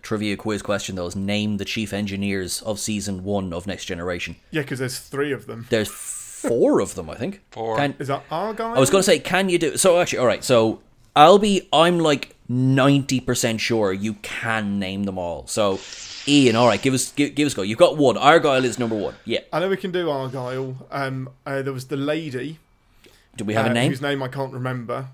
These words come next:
Speaker 2: And there's Singh, who unceremoniously got
Speaker 1: Yeah.
Speaker 2: killed.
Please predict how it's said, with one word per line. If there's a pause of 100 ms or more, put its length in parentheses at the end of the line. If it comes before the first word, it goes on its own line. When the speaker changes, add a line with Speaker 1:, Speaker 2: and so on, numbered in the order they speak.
(160)
Speaker 2:
And
there's
Singh, (1300)
who
unceremoniously
got
Speaker 1:
Yeah.
Speaker 2:
killed.